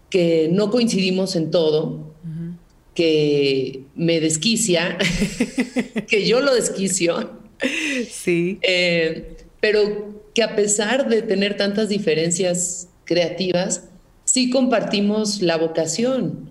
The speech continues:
Speaker 1: Y, eh, bueno, yo asumo que nuestra vocación es contar historias.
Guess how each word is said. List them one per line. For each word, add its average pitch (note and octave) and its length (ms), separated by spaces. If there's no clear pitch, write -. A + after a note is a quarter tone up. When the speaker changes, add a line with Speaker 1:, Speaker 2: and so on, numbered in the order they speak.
Speaker 1:
Y, D#3 340
eh, - 260
bueno, D#3 340
yo F3 460
asumo F3+ 580
que D#3+ 100
nuestra D3 300
vocación D3 440
es D#3+ 100
contar D3+ 380
historias. D3+ 680